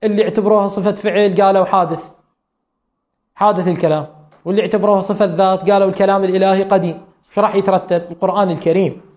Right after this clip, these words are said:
هل أن القرآن وهو كلام الله مخلوق أم غير مخلوق؟ وبدت سلسلة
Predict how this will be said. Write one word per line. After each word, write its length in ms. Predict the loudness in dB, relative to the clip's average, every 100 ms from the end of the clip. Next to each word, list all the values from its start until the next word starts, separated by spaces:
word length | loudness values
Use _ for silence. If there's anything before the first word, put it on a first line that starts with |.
| -6
هل 160 | -4
أن 240 | 0 0 0
القرآن 600 | -2 -2 -2 0 0 -4 -12 _ _ _ _
وهو 280 | -4 0 0
كلام 380 | 2 2 2 0
الله 380 | 0 2 2 -2
مخلوق 440 | -4 0 0 2
أم 240 | 0 0 2
غير 240 | 4 2
مخلوق؟ 440 | 0 -2 -2 -2 -4 -4 -4 -8 -14 -20 _ _ _ -8
وبدت 520 | -2 0 0 -2 -10
سلسلة 440 | -4 -2 -2 -4